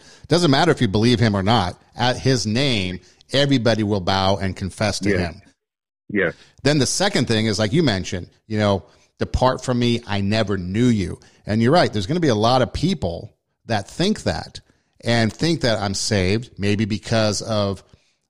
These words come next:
Speaker 1: who they're following, who, whose teachings they're listening to, whose sermons they're listening to, and those sermons might not be right. Those pastors, those people that they're listening to might be off
Speaker 2: Right.
Speaker 1: biblically. And so,
Speaker 2: Right.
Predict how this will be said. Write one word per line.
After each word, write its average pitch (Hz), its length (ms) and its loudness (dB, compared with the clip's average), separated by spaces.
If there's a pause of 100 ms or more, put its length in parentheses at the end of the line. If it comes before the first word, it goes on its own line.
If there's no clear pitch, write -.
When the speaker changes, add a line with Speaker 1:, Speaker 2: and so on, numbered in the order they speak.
(320)
Speaker 1:
who 127 220 0
they're 120 120 4
following, 117 720 2 (420)
who, 123 720 0
whose 117 200 -2
teachings 127 680 0
they're 117 180 4
listening 123 520 0
to, 147 380 -2 (280)
whose 131 240 2
sermons 139 840 -2 (240)
they're 117 160 -2
listening 131 520 -2
to, 151 300 0 (320)
and 113 200 2
those 117 160 2
sermons 117 400 -2
might 113 180 0
not 110 220 -2
be 113 100 -2
right. 135 300 0
Those 95 160 -6
pastors, 113 580 -4
those 107 140 -6
people 117 420 -2
that 110 200 -2
they're 104 220 -4
listening 110 420 -4
to 117 180 -4
might 95 280 -2
be 101 140 -2
off 104 180 2
Speaker 2:
Right. 175 80 -2
Speaker 1:
biblically. 131 520 2 (340)
And 113 180 0
so, 113 200 4
Speaker 2:
Right. 110 260 2